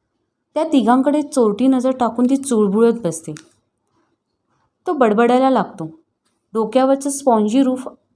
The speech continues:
आणि खिडक्यांच्या नक्षीदार रंगीत ग्लासांबद्दल सांगायला लागतो.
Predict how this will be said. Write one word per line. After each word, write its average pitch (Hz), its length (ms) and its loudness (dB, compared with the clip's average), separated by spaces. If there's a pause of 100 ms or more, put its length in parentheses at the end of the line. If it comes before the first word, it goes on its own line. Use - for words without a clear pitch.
आणि 311 220 -2
खिडक्यांच्या 269 520 2
नक्षीदार 262 540 0
रंगीत 220 320 -2 (440)
ग्लासांबद्दल 269 680 2
सांगायला 214 480 0
लागतो. 165 420 -4